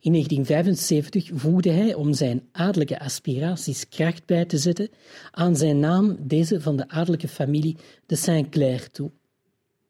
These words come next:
Begin negentien zestig kwam Plantard in contact met Gérard de Seyde, een auteur van populair esoterische boeken die zich toelegde op het zogenaamde mysterie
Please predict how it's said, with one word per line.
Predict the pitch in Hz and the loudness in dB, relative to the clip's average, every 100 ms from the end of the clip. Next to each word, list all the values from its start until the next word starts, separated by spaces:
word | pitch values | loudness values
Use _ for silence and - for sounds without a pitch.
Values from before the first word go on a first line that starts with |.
| _ _ _ | _ _ _
Begin | 170 139 220 | -2 2 4
negentien | 226 185 156 | 4 2 0
zestig | - 202 - - - _ - - - _ | 2 -2 -2 -6 -6 _ -20 -20 -20 _
kwam | 175 160 | 2 2
Plantard | 165 143 139 196 190 | 2 -2 0 2 2
in | 165 139 | 2 0
contact | 156 143 202 190 | -2 -2 -4 -4
met | 165 156 - | -4 -4 -2
Gérard | 135 147 151 180 147 | 0 2 2 0 -2
de | 127 | -4
Seyde, | - - 131 117 - _ _ | -4 0 0 0 -6 _ _
een | - 151 | -4 -2
auteur | 139 139 185 190 - - - _ | -2 0 2 2 0 -20 -20 _
van | 165 143 | -2 0
populair | 190 170 156 156 156 - | -2 0 0 2 0 -4
esoterische | - 160 156 151 147 139 127 - | -2 0 0 0 -2 -2 -4 -4
boeken | 131 180 233 226 - - | -2 0 -2 -6 -20 -20
die | - 156 | -4 -2
zich | 147 - - | -2 -6 -2
toelegde | 202 196 175 180 - - 165 160 151 | 0 2 2 0 -2 0 0 0 -4
op | - 143 | -6 -12
het | 165 | -10
zogenaamde | - 180 170 143 143 131 143 | 0 2 4 2 2 0 -4
mysterie | 143 135 - - 202 208 214 | -4 -4 -6 0 2 2 0